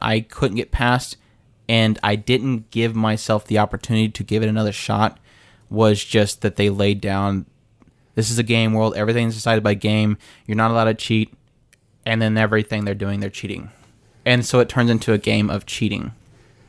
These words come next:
which I just, I'm not really interested in, 'cause that's really, you're, when you're creating your own rules,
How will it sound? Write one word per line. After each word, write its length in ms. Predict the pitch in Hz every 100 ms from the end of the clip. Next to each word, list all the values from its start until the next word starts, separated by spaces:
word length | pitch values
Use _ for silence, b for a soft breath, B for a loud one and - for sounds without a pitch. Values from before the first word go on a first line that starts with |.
| b
which 300 | 107 - - -
I 60 |
just, 260 | 104 - -
I'm 220 | 98 101
not 200 | 95 -
really 180 | 104 101
interested 260 | 98 -
in, 60 | 104
'cause 120 | 117
that's 240 | 120 117 -
really, 200 | 117 113
you're, 220 | 117 113 - B B B B B
when 120 | - 165
you're 100 | 151
creating 340 | - 165 175
your 140 | 156
own 300 | 135 143 139 127
rules, 560 | 135 131 123 117 -